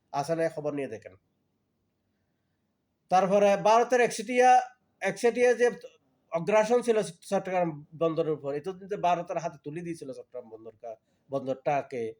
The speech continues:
এই, এই, এটা নিয়ে এতদিন কেউ কথা বলেনি। কেন, কেন বলেনি ভাই তোমরা? কেন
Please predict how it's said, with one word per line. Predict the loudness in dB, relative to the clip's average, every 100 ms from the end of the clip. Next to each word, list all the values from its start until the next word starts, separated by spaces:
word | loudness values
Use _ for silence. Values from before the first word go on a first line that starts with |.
| _ _ _ -4
এই, | 0 0
এই, | -2 -4 -2
এটা | 0 0
নিয়ে | 4 4
এতদিন | 4 -2 -2
কেউ | -2
কথা | -2 -4 -2
বলেনি। | -2 -4 -6
কেন, | -6 -6
কেন | -8 _ 2 4 6
বলেনি | 6 6 6
ভাই | 4 2
তোমরা? | 0 2 4 2 -4 _ _ _ _ _ _ _ _ _ _ _ _ _ _ _ _ _ _ _
কেন | 6